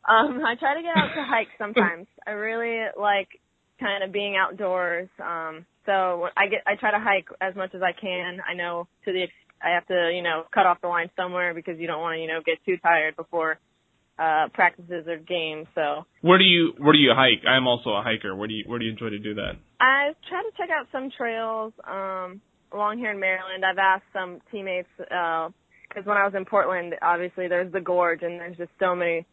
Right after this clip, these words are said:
Speaker 1: you know, places to hike to waterfalls and stuff, and it was all right there. So it's kinda scattered around. I'm still kinda searching for, you know, a really cool, good one.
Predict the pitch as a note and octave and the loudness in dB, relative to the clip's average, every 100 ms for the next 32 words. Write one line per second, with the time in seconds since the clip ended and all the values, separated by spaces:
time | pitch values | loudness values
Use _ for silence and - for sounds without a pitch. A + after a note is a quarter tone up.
0 | _ F#3 F3 D#3+ D#3 _ _ _ _ _ | _ -2 2 2 0 _ _ _ _ _
1 | _ - G#3 G3 F#3 F3+ G3+ F#3 - F3 | _ 4 4 4 -2 -2 0 0 0 2
2 | G3 F#3+ G3 F#3 F3 F3 F3 - F3 F3 | 4 4 2 2 2 0 -6 -4 -2 -2
3 | E3+ E3 F3+ F#3 F3 E3+ D#3+ E3+ D#3+ F3+ | -4 -6 0 2 2 0 0 -2 -2 -4
4 | - F3+ F3+ A3 G3 - G#3 F#3+ F3+ F3 | -6 -4 -2 -2 -2 0 2 2 2 0
5 | F3 E3+ - F#3 F3 F3+ E3 F3+ F3 - | 0 -4 -6 -6 -4 -6 -4 -4 -4 -4
6 | F3 E3+ - E3+ E3 D#3 D#3 D#3+ _ _ | -6 -6 -6 -4 -4 -6 -8 -10 _ _
7 | _ _ F#3+ G3+ G3+ F#3 - G3 F#3 E3+ | _ _ -2 2 2 2 0 0 0 0
8 | F#3+ F#3 F3+ F3+ F3 | 0 0 0 -2 -4